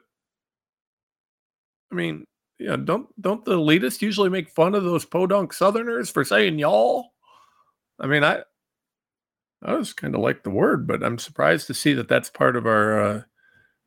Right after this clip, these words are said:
gender or inclusiveness training or whatever it is here. Uh, I like you guys. Hey, guys, come on. I mean, say that to my people all the time.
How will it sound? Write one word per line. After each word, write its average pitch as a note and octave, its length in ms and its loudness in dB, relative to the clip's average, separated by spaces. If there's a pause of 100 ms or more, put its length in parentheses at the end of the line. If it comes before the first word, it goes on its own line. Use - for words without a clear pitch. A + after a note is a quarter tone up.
gender C#3+ 680 2
or A2+ 220 2
inclusiveness A2 640 -2
training F#2+ 440 -4
or G#2 80 -4
whatever A2+ 320 0
it - 80 -6 (100)
is G2 140 -8
here. - 300 -4 (800)
Uh, - 280 -8
I - 200 -2
like F#4+ 220 0
you C#3 120 2
guys. - 360 -2
Hey, F4+ 160 -2
guys, A3+ 460 0
come D#4 140 -8
on. D4+ 320 2 (720)
I D#3 100 -4
mean, E3 380 2 (1600)
say - 300 -10
that A3 200 -2
to F#3 60 -2
my G#3 120 4
people A#3 320 0
all A#3+ 120 6
the B3+ 320 -2
time. F2 540 -2